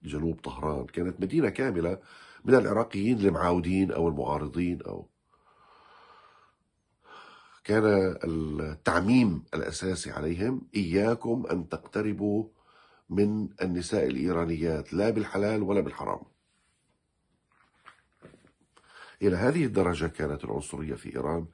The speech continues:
حتى تجاه العراقيين المناصرين لإيران الذين شكلوا فيما بعد فيلق بدر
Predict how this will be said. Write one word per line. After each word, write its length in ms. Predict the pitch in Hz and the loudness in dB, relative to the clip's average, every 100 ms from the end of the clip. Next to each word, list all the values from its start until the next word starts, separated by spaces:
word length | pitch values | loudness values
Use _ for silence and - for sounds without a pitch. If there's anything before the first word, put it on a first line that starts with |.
| - - - | -18 -20 -10
حتى 300 | - - 104 | -8 -4 -2
تجاه 320 | 90 82 87 | -2 -2 -2
العراقيين 800 | 76 73 69 - 71 82 78 - - _ _ _ _ _ _ _ _ _ _ - | -2 -4 -6 -8 -6 -4 -4 -6 -18 _ _ _ _ _ _ _ _ _ _ 0
المناصرين 680 | 107 101 92 98 98 104 143 | 4 6 6 6 4 4 6
لإيران 400 | 104 - 85 80 | 6 2 2 2
الذين 360 | 76 90 120 107 | 0 2 4 2
شكلوا 460 | - - 127 107 | -2 -2 2 2
فيما 260 | 101 120 104 | 2 2 4
بعد 360 | 131 147 110 - - - | 6 6 4 -2 -18 -14
فيلق 440 | - 147 139 156 104 | 4 6 8 6 8
بدر 380 | 165 196 170 | 10 10 8